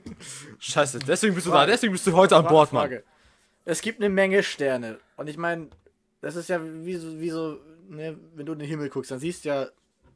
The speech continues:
Speaker 2: dann ist es ja sehr viel schwarz. Die müssen da nicht auch dazwischen irgendwie Sterne sein, weil, ich meine, das, du, das Licht geht ja unendlich, also du musst ja irgendwann, es müsste ja so viele Sterne geben, dass du irgendwann immer auf einen triffst.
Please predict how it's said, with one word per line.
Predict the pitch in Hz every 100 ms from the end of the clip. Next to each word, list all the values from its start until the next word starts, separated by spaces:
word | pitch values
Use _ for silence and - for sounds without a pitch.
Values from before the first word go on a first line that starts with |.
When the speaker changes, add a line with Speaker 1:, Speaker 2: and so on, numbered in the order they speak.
| 135
Speaker 2:
dann | 139
ist | 135 165 131
es | 156 147
ja | 143 139
sehr | 180
viel | 180 165
schwarz. | 135 131 110 -
Die | 120
müssen | 131 -
da | 143
nicht | 131 -
auch | 123
dazwischen | - 165 170 -
irgendwie | 165 156
Sterne | 156 156
sein, | 156 135
weil, | 127 123 _ _ -
ich | 120
meine, | 120 113
das, | 120 -
du, | - - 123
das | -
Licht | 139 -
geht | 135
ja | 131
unendlich, | 120 120 160 131 113
also | 110
du | 113
musst | 123 135 127
ja |
irgendwann, | 127 135 131 120 123 _ _ _
es | 120
müsste | 131 135 -
ja | 123
so | 131
viele | 139 127
Sterne | 127 135
geben, | 131 131
dass | 127
du | 127
irgendwann | 139 143 131
immer | 139 143
auf | 127
einen | 117 113
triffst. | - 151 -